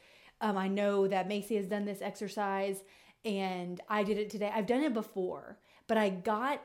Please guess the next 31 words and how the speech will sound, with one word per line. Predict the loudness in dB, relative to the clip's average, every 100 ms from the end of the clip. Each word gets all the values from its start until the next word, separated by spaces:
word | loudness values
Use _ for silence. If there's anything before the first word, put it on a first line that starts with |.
| -2
away | -2 0 -2 -2
from | -2 -8 -8 -8
it | -12 -14 -18 _ _ _ _ _ _ -4
because | -4 -4 -2 0
of | 0 0
this, | 0 0 -2
like, | -6 -10 _ _
um, | 0 0 -2 -6
present | -2 2 2 0 -4
and | -8 -10
past | -8 -4 -2 -2 -6 -6
focused | 0 0 0 -8 -10 -16 -4
journaling. | 0 0 -2 -8 -14 -18 _ _ _ _ _ _ _ _ -20 -20 -20 -8 2
And | 2
people | 4 4 4
are | 4
always | 4 4
asking, | 2 2 -2 -6
like, | -6 -8
"How | -12 0 2
do | 2
you | -2 -6
journal? | -6 -4 -4
What's | -4 -6 -4
your | -6
structure?" | 0 0 0 -4 -10 -12 -18 -20 -20 _
And | -2 0
one | 2 0
of | 0
the | -4
best | 0 -2 -2 -10